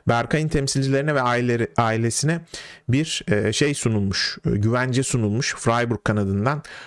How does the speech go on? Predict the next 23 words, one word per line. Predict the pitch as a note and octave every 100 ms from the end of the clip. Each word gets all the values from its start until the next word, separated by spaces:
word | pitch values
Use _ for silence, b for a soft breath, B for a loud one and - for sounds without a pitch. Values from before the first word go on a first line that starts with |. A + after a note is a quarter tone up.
| B
O | C3 D3
yüzden, | C3+ C3 C#3+ - -
e, | A#2 A2+ A2+
ben | C#3+ C#3+
bu |
transferi | C#3 C#3 C3 - C#3+ B2+
bundan | G#2+ A2+ B2 D3 F3 D#3
dolayı | C3 C#3+ F3 B B B B A2
düşük | A2+ - F#3 - - -
olasılık | - A2+ G#2+ A2 G#2+ -
görüyorum. | D#3 E3+ D#3+ E3 D#3+ B B B -
E, | A2+ G#2
tabii | - D3+ C#3
ki | C3+ - -
A | B2+ C3+
takım | D#3 D3 B2+
tecrübesi | B2 A2+ A2+ A2 G2
çok | - A2+
fazla | - G#2 G#2
yok. | A#2 -
Hatta | G#2 G2
hiç | F#2+ C#3+ -
yok. | C#3 C3 -